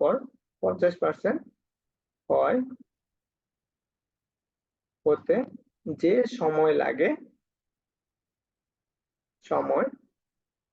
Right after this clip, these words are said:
লাগে সেই সময় পর অবশিষ্ট পরমাণু থাকে পঞ্চাশ পার্সেন্ট। অবশিষ্ট, অবশিষ্ট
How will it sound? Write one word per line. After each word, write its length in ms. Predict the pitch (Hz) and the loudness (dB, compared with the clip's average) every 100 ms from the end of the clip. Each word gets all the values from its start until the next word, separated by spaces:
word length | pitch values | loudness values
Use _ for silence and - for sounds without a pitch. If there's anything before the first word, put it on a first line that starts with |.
| _ - 143 | _ -4 0
লাগে 340 | 131 135 135 208 262 254 - _ _ _ _ _ _ _ _ _ _ _ _ _ - | 0 0 -2 -2 -2 -8 -20 _ _ _ _ _ _ _ _ _ _ _ _ _ -12
সেই 300 | - 151 151 226 233 _ _ _ _ _ _ _ _ _ _ _ _ _ _ _ _ _ _ _ _ _ _ _ _ _ _ _ - | 0 2 4 2 -2 _ _ _ _ _ _ _ _ _ _ _ _ _ _ _ _ _ _ _ _ _ _ _ _ _ _ _ -8
সময় 460 | 160 156 143 143 220 240 - _ _ _ _ _ _ _ | -4 -2 0 0 0 -2 -10 _ _ _ _ _ _ _
পর 160 | - - - 156 | 0 0 0 0
অবশিষ্ট 420 | 165 170 151 - 160 | -2 -4 -6 -2 0
পরমাণু 360 | 156 147 143 160 - | 0 0 -2 -4 -4
থাকে 220 | 156 226 302 - | -4 -4 -4 -4
পঞ্চাশ 340 | 156 - 151 - | -6 -4 -8 -6
পার্সেন্ট। 300 | 143 - 139 135 | -10 -10 -8 0
অবশিষ্ট, 420 | 139 147 160 - - 359 _ _ _ _ _ _ _ _ _ _ _ - 71 | 0 0 -6 -4 -6 -6 _ _ _ _ _ _ _ _ _ _ _ -8 -4
অবশিষ্ট 640 | 71 73 - 76 - - | 0 -2 -2 -6 -8 -10